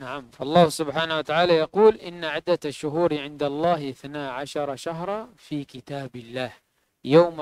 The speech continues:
خلق السماوات والأرض منها أربعة حرم ومنها هذا الشهر العظيم شهر رجب يسمى شهر رجب الأصم ويسمى أيضًا شهر رجب الأصب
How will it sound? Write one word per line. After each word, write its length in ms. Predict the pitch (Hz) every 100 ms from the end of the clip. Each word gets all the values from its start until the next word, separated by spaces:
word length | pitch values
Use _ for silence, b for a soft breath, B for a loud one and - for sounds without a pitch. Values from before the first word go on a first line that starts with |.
| 143
خلق 340 | - 170 143 147
السماوات 840 | - - 139 135 135 156 147 -
والأرض 420 | 135 135 - 202 -
منها 760 | 143 160 160 131 139 156 185 202 147
أربعة 600 | 131 127 147 151 147 - 185 143
حرم 240 | 120 107 _ _ _ _ _ _ -
ومنها 460 | 127 156 170 160
هذا 100 | 160
الشهر 360 | 151 - 147 143
العظيم 520 | 127 127 131 143 113
شهر 260 | - 127 131
رجب 400 | 131 151 135 120 _ _ _ _ _ _ _ _ _ -
يسمى 500 | 123 - 160 175 151
شهر 340 | - 160 147
رجب 360 | 143 175 185 226 - _ _ _ _
الأصم 540 | 139 131 135 - 160 139 _ _ _ _ _ _ _ _ _ -
ويسمى 500 | 113 - 151 156 143
أيضًا 280 | 147 156 139
شهر 320 | - 139 135
رجب 400 | 131 143 147 202 _ _ -
الأصب 460 | 123 113 - 120